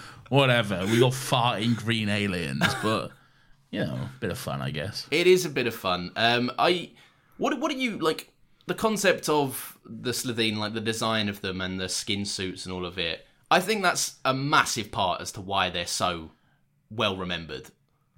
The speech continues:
Speaker 1: I think it's a great design. It, it looks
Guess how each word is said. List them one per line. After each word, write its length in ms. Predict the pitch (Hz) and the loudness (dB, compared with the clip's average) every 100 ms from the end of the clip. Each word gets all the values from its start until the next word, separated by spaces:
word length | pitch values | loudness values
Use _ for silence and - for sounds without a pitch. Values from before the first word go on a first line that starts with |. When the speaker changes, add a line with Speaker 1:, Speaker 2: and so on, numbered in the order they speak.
| - | -4
Speaker 1:
I 80 | 131 | 0
think 180 | 180 247 | 2 2
it's 140 | 269 226 | 2 -2
a 40 | |
great 340 | 180 180 196 170 | -2 2 2 2
design. 800 | 170 127 107 98 90 85 85 101 - | 0 2 2 0 0 -4 -4 -6 -2
It, 280 | 139 135 | -2 -2
it 200 | 113 170 151 | 0 0 0
looks 760 | 180 277 - - - - - | 2 2 0 -6 -4 -4 -6